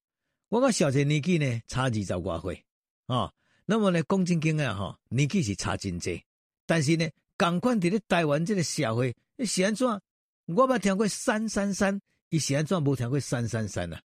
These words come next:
伊讲：“我只有听过五六六，没有听过三三三。”这是啥物呢？表示讲呢，我甲伊呢是共一个台湾啦，但是呢，无共世代啊，不同世代哦，年纪呢差二十几岁，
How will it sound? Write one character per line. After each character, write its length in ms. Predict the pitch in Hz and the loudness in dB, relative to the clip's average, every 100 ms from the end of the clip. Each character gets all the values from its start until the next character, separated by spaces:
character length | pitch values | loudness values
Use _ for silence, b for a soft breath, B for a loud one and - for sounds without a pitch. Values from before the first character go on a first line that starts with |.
| _ _ _ | _ _ _
伊 100 | 139 | -2
讲 180 | 190 196 b | 0 -2 b
：“我 180 | - 139 | 0 2
只 120 | 147 | 4
有 80 | 190 | 4
听 220 | 147 156 | 4 0
过 100 | 151 180 | 0 0
五 180 | 110 | 0
六 160 | 117 156 | 4 4
六， 220 | 147 139 - - | 4 2 -2 -4
没 100 | 135 | -2
有 60 | |
听 140 | 117 117 | -2 -2
过 100 | 123 | -2
三 300 | - 117 98 | -2 -4 -4
三 180 | 101 | -6
三。” 220 | 85 85 - _ _ _ | -6 -10 -12 _ _ _
这 140 | 214 | 0
是 100 | 254 | 2
啥 140 | 139 160 | 2 2
物 180 | 156 139 | 2 0
呢？ 140 | 107 - b b | -4 -10 b b
表 120 | 170 | 2
示 120 | 190 139 | 2 2
讲 180 | 175 | 0
呢， 80 | 160 120 _ | 0 -6 _
我 280 | - 160 180 - | -2 0 2 2
甲 180 | 170 | 0
伊 180 | 156 135 | 2 0
呢 200 | 127 113 110 _ | -2 -6 -10 _
是 160 | - 110 - | -8 -8 -2
共 220 | - 113 | 0 0
一 120 | 104 110 | 0 -2
个 80 | 110 - | -2 0
台 240 | 104 110 | 0 0
湾 200 | 87 78 | -2 -6
啦， 100 | 90 - _ - | -10 -14 _ -4
但 160 | 127 | -2
是 160 | 107 107 | -2 -4
呢， 100 | 95 - | -6 -10
无 400 | - 123 156 151 143 | -4 2 4 4 0
共 320 | - 107 107 | -2 -4 -4
世 380 | 104 - 208 151 | -6 -2 0 0
代 260 | - 101 101 | 0 -2 -2
啊， 80 | - _ - | -6 _ -8
不 80 | 262 | -2
同 240 | 147 156 | 0 0
世 200 | - 220 | 0 -2
代 200 | 156 160 - _ _ _ _ | 0 -4 -4 _ _ _ _
哦， 240 | 170 196 | 0 0
年 240 | 160 185 196 | 2 2 2
纪 160 | 269 | 0
呢 160 | 233 190 - _ - | 0 -2 -4 _ -8
差 180 | - 180 | -2 0
二 80 | |
十 120 | 151 151 | 0 0
几 360 | 156 127 214 | -2 0 2
岁， 200 | 165 113 | 2 0